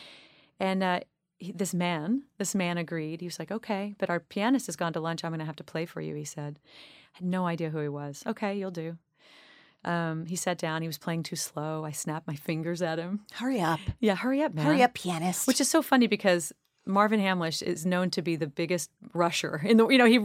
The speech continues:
Speaker 1: he plays so quickly. He play, can play anything, like, at the speed of light. But, um,
Speaker 2: And are you singing from the show? Are you
Speaker 1: No,
Speaker 2: singing
Speaker 1: I
Speaker 2: something you
Speaker 1: sang,
Speaker 2: brought? What did you sing?
Speaker 1: I sang, I probably sang Somebody Somewhere or,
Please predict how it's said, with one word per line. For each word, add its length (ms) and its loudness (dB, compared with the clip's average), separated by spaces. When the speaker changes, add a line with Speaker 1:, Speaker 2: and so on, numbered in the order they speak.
Speaker 1:
he 80 6
plays 280 4
so 160 4
quickly. 360 0
He 60 -2
play, 160 -4
can 160 -2
play 220 0
anything, 340 -4
like, 200 -8
at 140 -10
the 100 -20
speed 240 -4
of 100 -8
light. 240 -4
But, 220 4
um, 420 -2
Speaker 2:
And 120 4
are 60 4
you 120 4
singing 380 4
from 180 0
the 100 2
show? 480 8
Are 80 4
you 180 0
Speaker 1:
No, 100 4
Speaker 2:
singing 160 8
Speaker 1:
I 120 8
Speaker 2:
something 280 4
you 60 4
Speaker 1:
sang, 80 4
Speaker 2:
brought? 200 2
What 120 4
did 160 2
you 80 0
sing? 400 0
Speaker 1:
I 140 6
sang, 520 -4
I 80 2
probably 260 2
sang 220 -6
Somebody 340 -2
Somewhere 720 -2
or, 340 -2